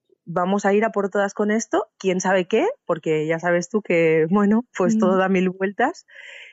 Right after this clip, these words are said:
Speaker 1: pero iba a por todas. O sea, a dedicarme cien por cien a, a,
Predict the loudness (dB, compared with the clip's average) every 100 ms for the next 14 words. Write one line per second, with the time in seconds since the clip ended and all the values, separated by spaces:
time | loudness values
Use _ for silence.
0 | _ _ _ -2 0 2 4 4 4 4
1 | 2 -4 -4 -2 -2 -4 -4 -4 -6 -10
2 | -20 _ _ _ -14 -8 -4 0 0 -2
3 | -6 -2 -2 0 0 -2 -2 0 0 0
4 | 0 0 -2 -4 -8 -8 -4 -2 -2 -4